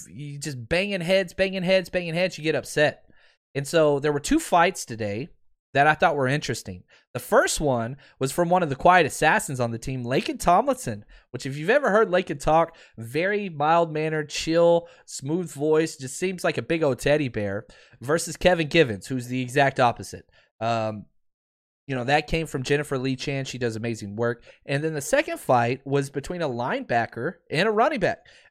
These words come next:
Dre Greenlaw. He got blown up in pass protection by the rookie Elijah Mitchell, which I love. And, man, they started going at it. <laughs> And probably my favorite tidbit about this,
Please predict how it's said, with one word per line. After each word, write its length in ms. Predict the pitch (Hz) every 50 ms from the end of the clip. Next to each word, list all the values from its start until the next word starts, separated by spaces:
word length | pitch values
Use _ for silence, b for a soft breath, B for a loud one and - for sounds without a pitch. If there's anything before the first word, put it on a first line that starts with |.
| b - -
Dre 220 | 214 262 294 254
Greenlaw. 520 | 220 262 294 320 320 285 208 139 104 101 _ _ _ _ _ _ _ _ _ _ _ _ _ _ _ _ _ _ _ -
He 80 | 147 170
got 240 | 214 185 113 - -
blown 300 | 131 143 170 226 240 196
up 320 | 175 208 208 175 - B B B B B
in 120 | - 123 131
pass 300 | - 160 156 202 220 -
protection 400 | - 151 - 156 143 - 147 131
by 140 | 143 135
the 100 | 123 113
rookie 340 | 104 110 135 208 - - 233
Elijah 360 | 160 120 120 123 123 - -
Mitchell, 340 | 101 113 160 190 - 120 110
which 140 | 107 104 -
I 100 | 117 139
love. 500 | 196 208 220 247 254 170 123 113 - - b b b b b b b b _
And, 640 | - 127 135 135 135 135 131 131 127 123 117 113 - - -
man, 400 | 127 143 160 143 107 98 - 104
they 140 | 123 147 185
started 360 | - - 226 208 180 147 127
going 260 | 139 143 135 120 113
at 200 | 120 135 139 117
it. 80 | 98 - B B B B B B
<laughs> 220 | 123 135 - -
And 140 | 185 139 - B B B B
probably 500 | - - 202 202 214 202 - - - 247
my 140 | 208 165 139
favorite 600 | - - - - 156 170 180 185 190 180 - _ B B B B B 131 127
tidbit 420 | - - 160 170 175 180 185 185
about 300 | 175 151 139 139 151 160
this, 300 | - 180 196 202 - -